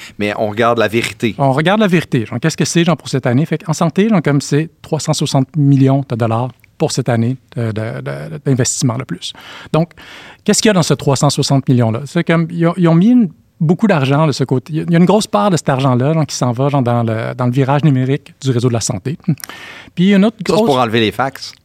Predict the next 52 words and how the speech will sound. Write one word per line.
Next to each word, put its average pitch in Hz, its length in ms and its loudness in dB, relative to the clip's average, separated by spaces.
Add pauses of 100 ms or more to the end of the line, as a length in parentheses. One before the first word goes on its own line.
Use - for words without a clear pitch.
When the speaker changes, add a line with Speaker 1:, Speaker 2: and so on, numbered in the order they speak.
(280)
Speaker 2:
Ouais, 131 140 2
c'est - 100 -12
pour 120 100 2
enlever 147 180 4
les 175 100 4
fax. - 360 0 (260)
<laughs> - 280 -2
En 190 60 4
effet, 190 180 2
ben, 185 180 0
je 139 60 -8
pense 202 180 2
qu'ils 190 80 2
en 156 80 4
ont 160 40 6
besoin 143 460 4
aussi, 131 120 0
Speaker 1:
Ouais, 151 140 6
Speaker 2:
là, 143 60 4
Speaker 1:
ça, 139 140 2
Speaker 2:
ça, 147 140 4
ça 135 160 4
Speaker 1:
on, - 20 0
Speaker 2:
va, 170 160 4
là, 180 100 4
Speaker 1:
ouais, 123 140 4
Speaker 2:
ça, 123 180 4
c'est 127 120 0
Speaker 1:
ça, 131 100 6
on 120 80 2
boudera 127 320 2
pas 147 140 0
notre 131 160 -2
plaisir, 113 320 0
je 110 60 -2
Speaker 2:
Ouais, - 0 -
Speaker 1:
pense. 160 440 2
Speaker 2:
ouais. 170 100 2 (420)
Et 147 80 2
puis, 226 320 2 (600)
une 190 120 0
autre, - 320 -4
une 180 80 4
autre 226 140 -2 (120)
partie, 202 400 -4
là, 208 140 2
de, 120 240 0
de 117 120 -6
dépenses, 143 600 -4
euh, 117 560 -6
pour 135 160 -14
le, 123 60 -10